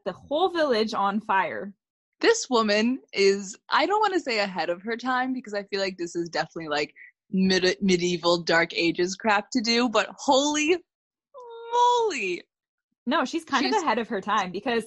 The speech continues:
Speaker 1: I read that in World War Two, the United States did something similar. <laughs>
Speaker 2: Honestly, I need, I'm, like, kind of mad the Catholic school teachers never mentioned this lady.
Speaker 1: That they conveniently left her out.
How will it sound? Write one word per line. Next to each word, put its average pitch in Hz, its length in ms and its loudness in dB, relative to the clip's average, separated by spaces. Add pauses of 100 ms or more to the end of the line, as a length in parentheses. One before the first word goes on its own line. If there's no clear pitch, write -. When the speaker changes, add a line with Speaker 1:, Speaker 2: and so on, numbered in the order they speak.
(100)
Speaker 1:
I 220 120 0
read 247 260 0
that 240 240 0 (100)
in 233 100 -2
World 214 240 0
War 208 180 0
Two, 202 440 0 (920)
the 220 120 -6
United 208 340 -2
States 208 280 -2
did 196 120 -6
something 185 280 -10
similar. 208 420 -8 (600)
<laughs> - 640 -14
Speaker 2:
Honestly, 269 580 0 (220)
I 226 160 0
need, 254 340 -2
I'm, 220 180 -2
like, 277 180 -2
kind 190 280 -6
of 170 120 -12
mad 156 340 -2
the 156 120 -6
Catholic 151 400 -6
school - 500 -10
teachers - 420 -8
never - 240 -6
mentioned 170 400 -8
this 180 180 -8
lady. - 440 -6 (180)
Speaker 1:
That 226 140 -4
they 226 120 0
conveniently 233 840 -4
left 214 300 -2
her 208 100 -4
out. 240 420 -2